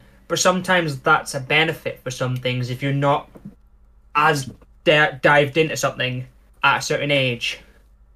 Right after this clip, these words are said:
'Cause then, you know, some people now, I've obviously said, like,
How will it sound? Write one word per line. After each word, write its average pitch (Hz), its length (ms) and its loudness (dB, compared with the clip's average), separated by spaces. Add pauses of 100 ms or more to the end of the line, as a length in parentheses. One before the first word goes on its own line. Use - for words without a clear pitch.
(260)
'Cause 131 180 -4
then, 135 440 0
you 143 100 -8
know, 127 100 -2
some 143 180 -6
people 135 220 -8
now, 131 300 -2
I've 127 100 -4
obviously 127 360 -2
said, 127 420 -2
like, 123 240 -6